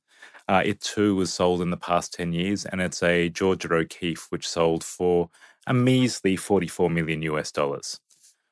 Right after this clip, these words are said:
But it's part of a, a, a much, much bigger problem, especially within the sort of art that goes through auction houses. Uh, so the art that goes through auction houses tends to be at the, uh, the conservative end of the mar-, art market, and it's much more likely to be bought for investment art rather than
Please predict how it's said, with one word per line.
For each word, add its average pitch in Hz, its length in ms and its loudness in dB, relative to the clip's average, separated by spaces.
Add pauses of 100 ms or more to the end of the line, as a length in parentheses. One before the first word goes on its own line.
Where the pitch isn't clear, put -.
(420)
But 107 200 8
it's 104 160 0
part 98 200 2
of 87 100 2
a, 90 340 2
a, - 80 0
a 98 60 2
much, 90 260 -2
much 85 240 -4
bigger 85 340 4
problem, 85 380 -4
especially 87 420 -4
within 87 340 -2
the 82 120 -4
sort 85 200 -4
of 82 100 -2
art 82 280 2
that - 140 -10
goes 85 360 2
through 87 400 -2
auction - 400 -4
houses. 80 680 -4 (500)
Uh, 85 300 4
so 92 180 0
the 92 100 2
art 92 200 2
that 101 60 -4
goes 90 200 0
through 90 180 -2
auction 87 280 -6
houses 82 400 -6
tends 92 340 -6
to - 100 -8
be 85 120 0
at - 140 -4
the, 82 280 -4 (360)
uh, 90 160 4
the 87 100 -2
conservative 92 800 0
end 80 240 -4
of 78 100 -6
the - 80 -6
mar-, 80 300 -2
art 87 260 2
market, 80 420 -4
and 85 120 -6
it's 82 180 -10
much 87 240 -4
more 82 120 -2
likely 80 340 0
to 80 80 -6
be 82 100 -6
bought 82 320 0
for 87 160 -2
investment 82 600 -4
art 76 300 0
rather 80 280 2
than 78 300 -4